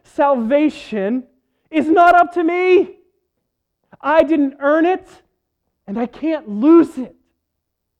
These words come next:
My salvation was earned by Jesus, and I will lose it when he is taken off the throne of heaven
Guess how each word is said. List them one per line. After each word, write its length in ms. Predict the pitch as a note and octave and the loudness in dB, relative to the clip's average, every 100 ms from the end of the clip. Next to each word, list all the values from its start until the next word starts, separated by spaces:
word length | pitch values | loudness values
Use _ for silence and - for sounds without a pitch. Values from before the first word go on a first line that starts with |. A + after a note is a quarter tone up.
| _ _ | _ _
My 180 | B3 E4 | -4 -4
salvation 840 | - D#4 C#4+ C#4 E4+ F#4+ C#4+ B3 B3 _ | -2 -2 -2 0 -2 -2 -6 -6 -8 _
was 200 | B3 B3 | -4 -4
earned 380 | - D#4 D#4+ B3+ | 0 0 2 2
by 160 | C#4 C#4 | 2 2
Jesus, 920 | G3+ B3+ D#4+ D4+ D4+ - - - _ _ _ _ _ _ _ | 0 0 2 2 2 0 -2 -20 _ _ _ _ _ _ _
and 160 | C#4+ | -2
I 140 | D#4+ E4+ | 0 0
will 300 | D#4 C#4+ C4 | 0 -2 0
lose 380 | D4+ E4+ D4 A3+ | 2 2 0 -4
it 260 | D4+ D4 _ _ _ _ | -6 -8 _ _ _ _
when 160 | C#4+ | -4
he 440 | C#4 E4 E4+ E4+ - _ | -2 0 2 2 -2 _
is 180 | A#3 - | -8 -8
taken 380 | - F4 E4 D4 | -8 -6 -4 -2
off 240 | D4 D4+ | -2 -2
the 100 | B3 | -8
throne 580 | - _ C4 C#4 C#4+ C#4+ | -12 _ 0 2 2 0
of 220 | C4+ A3+ | -6 -10
heaven 480 | E3+ D4+ D#4 D4+ C#4+ | -4 0 0 0 -6